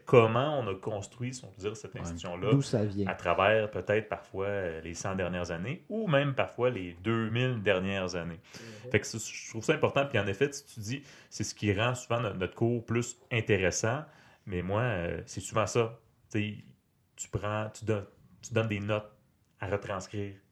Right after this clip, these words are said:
Speaker 1: à tes élèves. Bon, c'est, c'est la matière à examen, c'est un petit peu plate, là, parfois, là. C'est, c'est l'histoire un peu plus, euh, c'est conventionnel, tu sais, des, des datas, bah,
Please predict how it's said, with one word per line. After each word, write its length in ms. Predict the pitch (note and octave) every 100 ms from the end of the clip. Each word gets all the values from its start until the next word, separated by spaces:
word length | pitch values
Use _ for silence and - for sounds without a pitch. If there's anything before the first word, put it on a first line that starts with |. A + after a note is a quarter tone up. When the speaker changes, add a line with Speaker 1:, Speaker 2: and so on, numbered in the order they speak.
| _ -
Speaker 1:
à 80 |
tes 240 | F2+ G#2+ F#2+
élèves. 360 | F2+ F2 G#2 A#2 - - - -
Bon, 380 | F#2+ F#2+ F#2 F2+
c'est, 140 | -
c'est 120 | F2 F2
la 80 |
matière 440 | E2+ E2 - F2+ F2
à 60 |
examen, 480 | E2+ F2 F2 E2 D#2+ E2 E2+
c'est 100 | -
un 60 |
petit 160 | F2 -
peu 100 | F#2
plate, 460 | - F2 D#2+ E2
là, 120 | F2+ E2+
parfois, 640 | E2+ - - E2+ D#2+ D#2+
là. 180 | E2 E2+ - - -
C'est, 380 | - D#2+ D#2 D#2
c'est 180 | - -
l'histoire 500 | D#2+ - F#2+ F2 F2
un 60 |
peu 140 | D#2+ E2+
plus, 440 | - F2 E2+ -
euh, 60 | F2 F2 E2+ - - - -
c'est 100 | -
conventionnel, 800 | - F2 F2+ F2+ A2+ G#2 G2 F2+
tu 80 | -
sais, 100 | G2
des, 160 | F2+
des 180 | F2 G2
datas, 420 | G2 G2 F#2 F#2+
bah, 220 | F2+ G2+